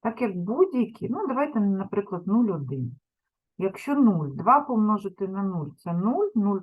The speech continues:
плюс два буде два. Якщо один, два на один, два плюс два буде чотири.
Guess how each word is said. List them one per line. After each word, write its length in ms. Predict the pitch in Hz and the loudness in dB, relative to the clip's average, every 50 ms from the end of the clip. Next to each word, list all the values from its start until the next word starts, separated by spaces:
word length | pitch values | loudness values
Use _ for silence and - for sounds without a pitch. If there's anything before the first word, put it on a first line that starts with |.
| - - | -6 -10
плюс 220 | 175 180 175 160 | -12 -12 -10 -10
два 280 | 175 170 196 240 269 262 | -8 -6 -4 -2 -2 -2
буде 260 | 202 170 170 202 202 | -4 -6 -6 -6 -6
два. 380 | 185 160 143 139 147 - 123 - _ _ _ _ _ _ _ _ | -6 -6 -6 -6 -6 -6 -8 -12 _ _ _ _ _ _ _ _
Якщо 440 | - 202 202 - - - - 320 339 | -2 -2 -2 -2 -6 -6 -2 0 0
один, 420 | 277 208 190 196 165 156 151 123 | 2 4 4 4 4 4 0 -2
два 240 | 147 180 214 240 262 | 0 4 6 6 6
на 220 | 269 254 240 226 202 | 6 4 4 2 2
один, 360 | 165 156 165 151 147 143 147 | 0 -4 -6 -6 -6 -8 -8
два 280 | 151 156 214 269 339 | -4 0 2 2 2
плюс 280 | 330 - 208 185 180 165 | 2 0 -4 -4 -4 -6
два 260 | 160 165 175 214 233 | -8 -6 -4 -4 -4
буде 360 | 226 190 165 156 175 208 233 | -4 -4 -6 -8 -6 -6 -8
чотири. 600 | 226 226 - - - 120 - 147 143 143 143 123 | -8 -12 -16 -18 -18 -14 -12 -12 -12 -10 -12 -16